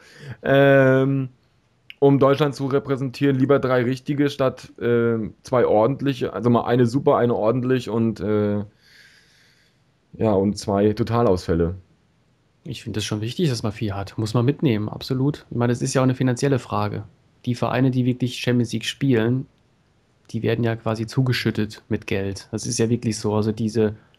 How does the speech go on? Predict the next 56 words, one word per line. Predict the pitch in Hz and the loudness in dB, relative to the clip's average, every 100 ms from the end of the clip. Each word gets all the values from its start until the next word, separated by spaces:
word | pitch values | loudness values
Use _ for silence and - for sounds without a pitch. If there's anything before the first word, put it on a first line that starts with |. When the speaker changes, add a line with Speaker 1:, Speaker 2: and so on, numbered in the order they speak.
| _ _ | _ _
Speaker 2:
diese | - 117 120 _ _ _ - | -10 -8 -10 _ _ _ -8
Differenz | 110 110 107 113 - | -2 0 0 -2 -4
zwischen | - 113 - | -4 -4 -2
Europa | - 117 120 120 | -2 0 0 0
League | 113 113 | 0 -2
und | 120 113 | -2 -2
Champions | 117 117 110 | 0 0 0
League, | 117 107 | -4 -4
das | 110 | 0
hörst | 113 | 0
du | 113 | 0
in | |
England | 139 123 113 | -2 0 0
auch | 107 | -2
ganz | 107 104 | -4 -4
schön, | - 104 104 104 _ _ _ - | -2 0 0 -6 _ _ _ -4
wenn | 113 107 | 0 0
die | 107 104 | 0 0
Vereine | - 110 107 | -2 0 0
dann | 107 | 0
in | 107 | 0
der | 104 | 0
Euroleague | 123 123 - | 0 0 -2
spielen | - - 107 | -4 -2 0
müssen. | 104 104 117 | 0 -2 -2
Tottenham | 117 113 104 104 | -2 -2 -2 -2
war | 107 | -4
es, | 107 | -2
glaub | 113 | -4
ich, | 107 | -4
vor | 113 | -6
kurzem, | 104 110 - 123 - _ _ _ | -4 -4 -2 -4 -6 _ _ _
ähm, | - 113 110 | -2 0 2
wo | 113 | 2
der | 110 | 0
Trainer | 113 113 113 | 0 0 0
gesagt | 110 113 117 | 0 -2 -2
hat, | 113 | -4
"Ja, | 110 | -4
wir | 110 | -2
geben | 110 113 | -2 0
mir | 107 | 0
gar | 107 | 0
nichts | 127 120 | 0 0
drauf, | - 104 107 | -2 -2 -2
wir | |
konzentrieren | 110 117 113 110 117 | -2 -2 -2 -2 -2
uns | 107 | -2
auf | |
die | 107 | -2
Meisterschaft | 107 110 110 131 135 131 | -2 -2 -2 -2 -2 -2
und | 120 | -2
Euroleague, | - 120 123 | 0 0 0
das | 123 117 | -2 -2
läuft | 113 110 | -2 -2
nebenher", | 117 110 107 120 | 0 0 2 2